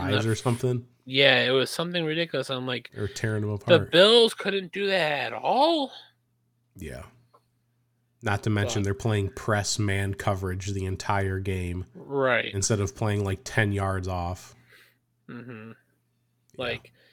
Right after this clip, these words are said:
Speaker 1: it was just very interesting to see how the Chiefs, um,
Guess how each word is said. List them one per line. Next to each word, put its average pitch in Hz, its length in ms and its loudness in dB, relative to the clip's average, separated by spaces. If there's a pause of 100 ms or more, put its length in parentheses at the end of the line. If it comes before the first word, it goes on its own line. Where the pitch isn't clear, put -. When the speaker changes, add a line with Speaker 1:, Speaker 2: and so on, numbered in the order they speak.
(440)
Speaker 1:
it 143 120 0
was 147 200 -4
just 165 200 -8
very 165 160 2
interesting 143 380 -8
to 127 80 -10
see 135 260 -6
how 127 340 0
the 120 100 -6
Chiefs, - 600 -10 (1400)
um, 113 640 -4